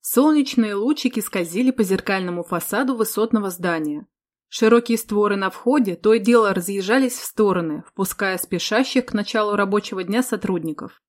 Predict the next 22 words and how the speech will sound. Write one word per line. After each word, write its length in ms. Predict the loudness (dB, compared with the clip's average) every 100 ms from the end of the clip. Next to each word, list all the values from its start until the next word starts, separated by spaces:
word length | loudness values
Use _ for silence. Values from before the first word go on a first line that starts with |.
| _ -6
И 100 | -2
я, 240 | 2 2
проезжая 520 | 2 0 0 0 2
мимо, 320 | 2 2 -2
смотрела 600 | -4 -4 -2 0 2 2
на 120 | -2 -6
них 200 | -6 -10
сквозь 300 | -6 -6 -4
боковое 480 | -4 -2 -2 -4
стекло, 520 | -4 -8 -6 0 0 0
с 140 | -2
волнением 520 | 0 2 4 6 6
представляя 680 | 4 2 0 0 2 0 -2
себе, 280 | -6 -6 -4
как 160 | -4
скоро 300 | -6 -2 -2
сама 380 | -2 -4 2 2
стану 340 | 2 0 2 0
одной 320 | -2 -4 -4
из 120 | -6
них, 340 | -4 -4 -6 _
точнее, 580 | -6 -2 -2 0 0